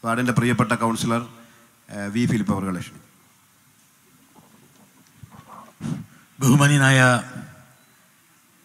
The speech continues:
Speaker 2: ഈ യോഗത്തിൻ്റെ അധ്യക്ഷനും മുനിസിപ്പൽ ചെയർമാനുമായ എ ഷാജു, ആദരണീയനായ നമ്മുടെ എം എൽ എ,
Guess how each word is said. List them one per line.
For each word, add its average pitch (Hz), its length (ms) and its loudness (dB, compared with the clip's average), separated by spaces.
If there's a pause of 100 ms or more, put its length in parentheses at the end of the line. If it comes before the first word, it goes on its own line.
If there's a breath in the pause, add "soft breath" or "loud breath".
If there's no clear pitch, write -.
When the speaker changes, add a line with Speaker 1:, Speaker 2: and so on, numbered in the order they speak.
(320)
Speaker 2:
ഈ - 100 -6
യോഗത്തിൻ്റെ 131 500 2
അധ്യക്ഷനും 127 480 0 (1600)
മുനിസിപ്പൽ 127 440 -4
ചെയർമാനുമായ 120 680 -2
എ - 20 -6 (120)
ഷാജു, 113 340 -4 (1700 soft breath)
ആദരണീയനായ 127 680 4 (760)
നമ്മുടെ 123 220 -2 (100)
എം 117 140 -2
എൽ 123 80 0 (120)
എ, - 20 0